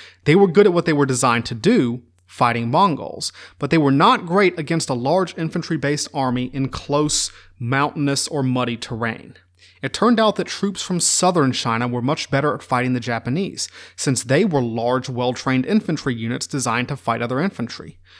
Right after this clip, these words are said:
The southern in-, Chinese infantry were the ones who stormed Pyongyang's walls. Both Chinese and Korean leadership noted that southern China's tough, disciplined infantry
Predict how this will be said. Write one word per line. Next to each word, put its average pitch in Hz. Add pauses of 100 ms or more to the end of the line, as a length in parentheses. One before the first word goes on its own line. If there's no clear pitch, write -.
(320)
The 127
southern 180
in-, 196
Chinese 165
infantry 170
were 135
the 131
ones 135
who 147
stormed 139
Pyongyang's 120
walls. - (520)
Both 139
Chinese 202
and 196
Korean 190
leadership 170
noted 139
that -
southern 170
China's 123
tough, -
disciplined 135
infantry 123